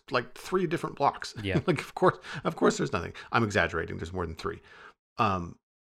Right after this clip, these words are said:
Speaker 1: but it's a lot of Endstone cheese. Like, it's just a lot of the same stuff. And them saying, like, "Well, we're not satisfied with it." Of course you're not satisfied with it. It's, it's pretty dull.
Speaker 2: Mm-hmm.
Speaker 1: Uh, but then I thought, "Well, ba-, wait a minute, backtrack." You know,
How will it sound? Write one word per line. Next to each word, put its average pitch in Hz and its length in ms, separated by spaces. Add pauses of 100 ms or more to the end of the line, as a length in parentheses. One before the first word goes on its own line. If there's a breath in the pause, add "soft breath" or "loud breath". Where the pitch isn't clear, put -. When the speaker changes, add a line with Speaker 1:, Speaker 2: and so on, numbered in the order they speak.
Speaker 1:
but 123 140
it's 120 100
a 113 60
lot 110 420
of 104 80
Endstone 85 680
cheese. 65 480
Like, 95 100
it's - 140
just - 180
a 92 40
lot 82 380
of 87 140
the 90 140
same - 800
stuff. - 400 (460 loud breath)
And 95 480
them 110 140
saying, 101 200
like, 95 120
"Well, 113 140
we're 117 60
not 123 180
satisfied 143 400
with - 160
it." - 20
Of - 80
course - 260
you're - 100
not - 120
satisfied - 400
with - 160
it. - 60
It's, - 240
it's - 240 (180)
pretty 139 540
dull. - 400 (260 loud breath)
Speaker 2:
Mm-hmm. 117 220
Speaker 1:
Uh, 98 340 (680)
but 120 220
then 170 140
I 196 140
thought, 101 440
"Well, 151 160 (100)
ba-, 90 160
wait 143 120
a - 20
minute, 95 240
backtrack." - 500
You 98 60
know, 98 320